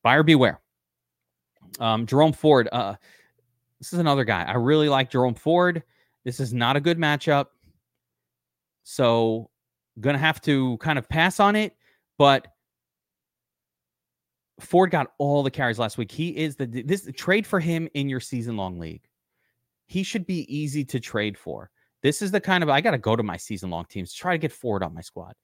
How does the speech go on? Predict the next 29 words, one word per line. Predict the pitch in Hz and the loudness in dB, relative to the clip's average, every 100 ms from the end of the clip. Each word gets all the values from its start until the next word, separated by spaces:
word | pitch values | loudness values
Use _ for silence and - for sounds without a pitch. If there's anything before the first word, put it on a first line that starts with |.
| _ _ - | _ _ -4
He's | 143 | 0
gonna | 185 156 | 2 2
have | 139 | 0
a | 120 | 0
great | 110 120 110 | 2 0 2
rest | 104 - | -4 -4
of | 104 | -8
the | 87 | -6
season. | - 98 95 - _ - | -8 -6 -8 -12 _ -4
This | - | 2
could | 320 233 | 2 4
be | 233 | 4
a | |
good | 190 175 | 4 4
game | 175 190 | 4 4
for | 202 | 4
him, | 208 208 - _ _ _ 139 | 4 2 -4 _ _ _ 4
um, | 139 139 | 4 8
but, | 143 139 127 110 _ _ _ _ _ _ _ _ _ _ _ - | 6 6 2 -20 _ _ _ _ _ _ _ _ _ _ _ 4
you | 180 | 6
know, | 147 | 8
the | |
matchup's | 160 185 180 - | 8 6 4 2
not | 143 - | 0 0
the | |
best. | 98 - - _ _ _ _ _ _ _ _ _ | -8 -8 -14 _ _ _ _ _ _ _ _ _
Madison | 143 170 185 202 185 | 4 4 4 0 0
at | 160 | 4
home, | 202 208 202 | 6 6 2